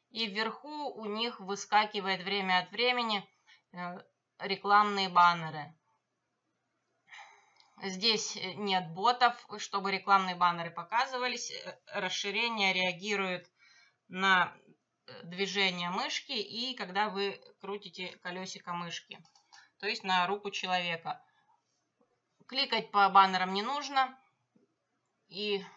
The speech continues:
кликают по баннерам только люди, которые действительно заинтересовались вашей рекламой. Неважно, в ка-, на каком сайте вы находитесь, рекламные баннеры у вас показываются в верхней части экрана.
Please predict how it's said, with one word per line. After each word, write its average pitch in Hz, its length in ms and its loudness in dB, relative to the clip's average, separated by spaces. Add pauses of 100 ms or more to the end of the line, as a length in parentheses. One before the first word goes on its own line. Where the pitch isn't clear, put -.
(220)
кликают 226 340 -2
по 196 140 6
баннерам 226 420 4
только 196 320 -4
люди, 226 240 -4
которые 190 540 -2
действительно 208 420 -8
заинтересовались 180 1040 -2
вашей 180 400 -2
рекламой. 165 600 -4 (1080)
Неважно, 214 720 8 (140)
в - 140 -20
ка-, - 240 -6
на 202 160 2
каком 202 400 2
сайте 190 420 2
вы 185 120 -8
находитесь, 247 760 -2
рекламные 190 540 2
баннеры 220 560 2
у 185 60 -14
вас 185 420 0 (380)
показываются 185 840 0
в 170 40 -12
верхней 185 400 -4
части 185 420 -6
экрана. 160 560 -4